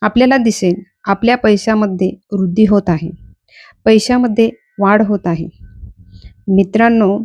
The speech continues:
आपल्या शरीराच्या दोन बाजू असतात, उजवी बाजू आणि डावी बाजू. आपल्या उजव्या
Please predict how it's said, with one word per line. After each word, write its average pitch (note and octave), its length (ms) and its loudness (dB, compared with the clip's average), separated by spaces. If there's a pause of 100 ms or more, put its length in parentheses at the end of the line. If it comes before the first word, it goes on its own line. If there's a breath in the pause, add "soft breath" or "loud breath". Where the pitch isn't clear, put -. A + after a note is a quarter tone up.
(720)
आपल्या B3 360 0
शरीराच्या G#3+ 640 0 (260)
दोन A3 340 2
बाजू G3+ 280 0
असतात, - 320 -8 (760)
उजवी G#3 260 4
बाजू G#3+ 380 0 (160)
आणि D4 220 4
डावी F#3+ 280 2
बाजू. E3 340 -4 (680)
आपल्या A3+ 300 0 (100)
उजव्या G#3+ 380 2